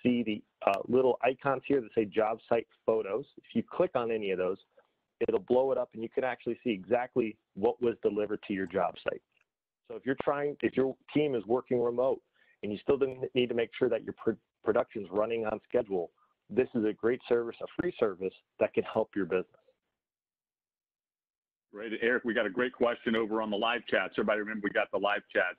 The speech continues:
Speaker 2: So, uh, Colleen asked, "Are there sample templates for folks to use?" So, uh, Esther got a great answer, but go ahead and answer that for, uh, for her, Eric.
Speaker 1: Oh, uh, yeah, we actually have what we call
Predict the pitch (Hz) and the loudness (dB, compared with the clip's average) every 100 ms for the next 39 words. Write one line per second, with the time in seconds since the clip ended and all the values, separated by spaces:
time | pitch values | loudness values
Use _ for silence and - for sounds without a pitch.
0 | - 107 101 92 _ _ _ 101 - - | -2 0 0 -4 _ _ _ -2 -2 -2
1 | 120 120 131 127 113 110 104 98 104 - | -2 -2 -2 -2 -2 -2 0 0 -2 -6
2 | _ - 104 104 101 95 92 - 123 123 | _ 0 0 0 0 -2 -4 0 0 0
3 | 135 113 - - 127 107 101 107 _ _ | 0 -2 -2 -2 -2 0 0 0 _ _
4 | _ 123 107 - 120 107 - 123 110 139 | _ 0 0 0 0 -2 -2 0 2 0
5 | 98 87 - _ - 101 101 98 104 113 | -2 -10 -16 _ 0 2 2 0 0 0
6 | - 104 95 95 101 107 - 98 98 107 | 0 0 0 0 0 0 -2 0 0 0
7 | 110 107 110 - 87 - 101 95 90 87 | -2 0 -2 0 -2 0 -2 0 -2 -6
8 | _ _ _ - 95 90 107 92 92 92 | _ _ _ -2 -2 0 0 0 0 0
9 | 107 - - _ _ _ _ 147 147 - | -2 -8 -20 _ _ _ _ -2 0 2
10 | 156 - 147 180 117 135 175 180 - 156 | 2 0 2 2 2 0 0 0 0 0
11 | 139 131 139 135 131 110 | 0 -2 -4 -2 -2 -2